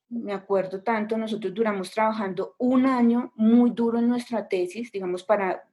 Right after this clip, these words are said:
en este caso para la graduación de, de mi carrera, y la, la tesis la hicimos los dos y eran días que nos daban cuatro de la mañana investigando de café,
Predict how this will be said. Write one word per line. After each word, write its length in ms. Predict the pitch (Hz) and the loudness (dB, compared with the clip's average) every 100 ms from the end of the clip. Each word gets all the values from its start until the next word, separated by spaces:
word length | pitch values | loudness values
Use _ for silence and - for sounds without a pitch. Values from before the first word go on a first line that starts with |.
| _ | _
en 260 | 175 190 190 | -6 -4 -4
este 240 | 185 185 | -6 -6
caso 280 | 196 208 214 | 0 0 0
para 440 | 214 214 208 190 | 0 0 -2 -6
la 140 | 196 185 | -4 -4
graduación 600 | 175 175 165 165 170 156 | -4 -4 -6 -6 -8 -4
de, 260 | 180 185 | -6 -6
de 160 | - 196 | -2 -2
mi 160 | 208 214 | -2 -2
carrera, 500 | 226 220 202 202 254 - - - - - _ _ _ | -2 0 -2 -4 -10 -16 -20 -20 -20 -20 _ _ _
y 560 | 254 262 277 269 - _ _ _ | 0 2 0 -2 -12 _ _ _
la, 300 | - 226 220 | 0 6 6
la 180 | 208 202 | 6 2
tesis 320 | 202 196 196 | 2 0 0
la 100 | 220 | 0
hicimos 320 | 240 233 196 202 | 0 0 -4 0
los 220 | 247 233 | -2 4
dos 400 | 247 233 254 _ | 4 4 0 _
y 200 | 233 233 | 2 4
eran 380 | 202 202 214 190 | 4 2 -4 -2
días 600 | 247 254 254 392 - - | 0 2 0 -2 -12 -18
que 100 | - | -6
nos 180 | 254 233 | -2 0
daban 320 | 196 190 185 - | 0 -4 -6 -10
cuatro 420 | - 247 226 226 254 | 2 4 4 2 -2
de 80 | |
la 120 | 262 277 | -2 0
mañana 720 | 254 214 196 190 208 330 - | 0 0 -2 -2 -4 -6 -8
investigando 760 | 220 214 202 - 202 185 180 185 | -2 -2 -2 -4 -6 -4 -4 -2
de 160 | 202 | -4
café, 640 | 214 220 214 202 196 214 | -2 -4 -2 -2 -2 -4